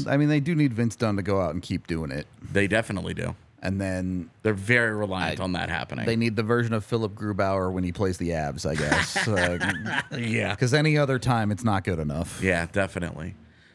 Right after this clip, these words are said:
Speaker 2: Uh, goaltending, major question there. The ceilings of Matty Beniers and Shane Wright, I think, will be the real determining factor there.
Speaker 1: Yeah.
Speaker 2: If they can, if one of them, and it's probably Beniers,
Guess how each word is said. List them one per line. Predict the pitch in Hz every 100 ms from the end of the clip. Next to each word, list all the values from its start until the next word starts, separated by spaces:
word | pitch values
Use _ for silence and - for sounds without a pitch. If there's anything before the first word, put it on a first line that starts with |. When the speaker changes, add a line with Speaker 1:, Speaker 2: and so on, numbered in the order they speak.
| -
Speaker 2:
Uh, | - 107
goaltending, | 101 135 143 160 151
major | 143 139 143
question | 139 131 - 139
there. | 123 123 117 - - _ _ _ _ -
The | 110
ceilings | - 135 127 131 131 110
of | 101
Matty | 107 107
Beniers | 95 101 98 98
and | 92
Shane | 90 85 80
Wright, | 71 58 - -
I | 98
think, | 95 110 101
will | 104
be | 98 107
the | 98
real | 95 107 101
determining | 101 - 98 95 92 87
factor | 90 87 85 - 87
there. | 82 76 - - -
Speaker 1:
Yeah. | 87 87 - - -
Speaker 2:
If | 98 98
they | 98 123
can, | 123 135 120
if | 107
one | 104 117 135
of | 131
them, | 127 127 127 127 127 - -
and | 98
it's | 95 -
probably | 98 95 95 107
Beniers, | 110 120 92 98